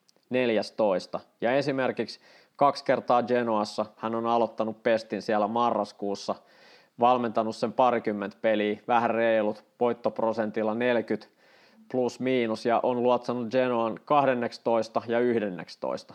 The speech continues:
Eli hänellä on todella kovia näyttöjä siitä, että kun hän on mennyt kesken kauden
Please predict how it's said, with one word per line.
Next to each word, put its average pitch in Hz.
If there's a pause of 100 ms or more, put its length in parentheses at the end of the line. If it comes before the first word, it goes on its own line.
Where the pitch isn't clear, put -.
Eli 120
hänellä 160
on 165
todella 165
kovia 135
näyttöjä 131
siitä, 104
että -
kun 104
hän 156
on 147
mennyt 117
kesken 131
kauden 117